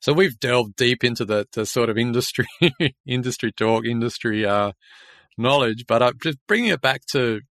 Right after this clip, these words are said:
I guess, core listeners or all four of you out there. We're, uh, we're thinking of, <laughs> I guess I'm wondering what advice you have for people choosing an engineer. What,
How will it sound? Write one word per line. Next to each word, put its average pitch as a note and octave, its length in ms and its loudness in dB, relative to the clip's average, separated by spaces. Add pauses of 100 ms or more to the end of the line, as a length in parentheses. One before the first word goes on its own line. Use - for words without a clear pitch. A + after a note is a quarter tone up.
(500)
I A2+ 80 -6
guess, G#2+ 360 -4 (260)
core A#2+ 240 -2
listeners C3+ 580 -6
or A#2 200 -8 (480)
all C#3 160 2
four C3 320 2
of B2+ 60 0
you E3+ 320 2
out C3 200 -2
there. E3+ 380 -2
We're, A#2+ 360 0
uh, A2+ 360 2
we're A#2+ 160 -2
thinking - 300 0
of, A#2+ 180 -2 (460)
<laughs> - 440 -18
I C#3+ 180 -2
guess - 380 0 (140)
I'm F3 200 0
wondering G3+ 680 2 (180)
what E3 240 4
advice B2 540 4
you C#3+ 80 0
have A2 360 0 (400)
for A#2+ 920 2 (400)
people B2 280 -2
choosing C#3 420 2
an B2 80 0
engineer. G2+ 460 -6
What, C#3+ 180 -2